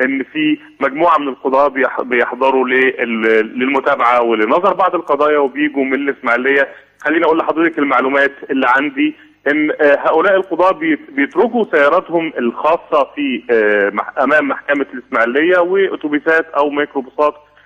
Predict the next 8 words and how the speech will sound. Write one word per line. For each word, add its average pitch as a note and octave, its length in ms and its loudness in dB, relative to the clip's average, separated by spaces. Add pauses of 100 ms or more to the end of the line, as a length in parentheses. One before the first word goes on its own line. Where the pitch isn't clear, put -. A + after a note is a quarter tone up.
(180)
بتنقلهم D#3+ 520 0
من C3+ 160 -4
الإسماعيلية C#3 640 0
إلى، C#3 500 2 (500)
آه، B2 200 4
العريش B2 400 0 (520)
دون، D#3 340 0
آه، D3+ 220 2